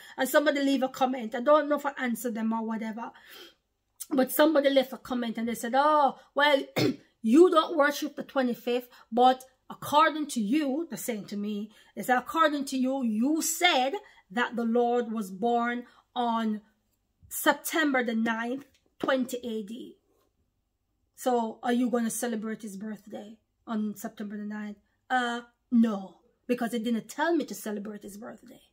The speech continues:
There were no instructions for me to celebrate and to uphold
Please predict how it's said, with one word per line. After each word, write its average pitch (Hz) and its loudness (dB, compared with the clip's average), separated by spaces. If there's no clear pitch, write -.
There 240 4
were 247 6
no 233 0
instructions 262 -4
for 233 -6
me 226 0
to 214 -12
celebrate 220 -6
and 226 -4
to - -10
uphold 254 -2